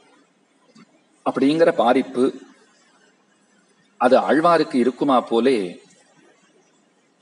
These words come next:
இவரை அடைந்து விட வேண்டும்ங்கிற பாரிப்பு அது பகவானுக்கும் உண்டு. ஆனாலும் இவரை இந்த லோகத்திலே எதற்காக வைத்திருந்தான்னு சொன்னால்,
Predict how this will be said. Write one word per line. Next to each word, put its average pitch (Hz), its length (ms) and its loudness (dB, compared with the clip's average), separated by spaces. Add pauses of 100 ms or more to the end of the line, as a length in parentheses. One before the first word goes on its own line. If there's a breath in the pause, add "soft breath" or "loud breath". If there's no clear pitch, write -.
(320)
இவரை 135 460 0
அடைந்து 147 340 0
விட 147 160 2
வேண்டும்ங்கிற 151 600 0
பாரிப்பு 135 760 -2 (840)
அது 123 160 -2
பகவானுக்கும் 131 680 0
உண்டு. 104 320 -4 (2000)
ஆனாலும் 165 440 0
இவரை 147 260 2
இந்த 127 160 0
லோகத்திலே 139 720 0 (600)
எதற்காக 135 560 2
வைத்திருந்தான்னு 127 800 0
சொன்னால், 117 640 -4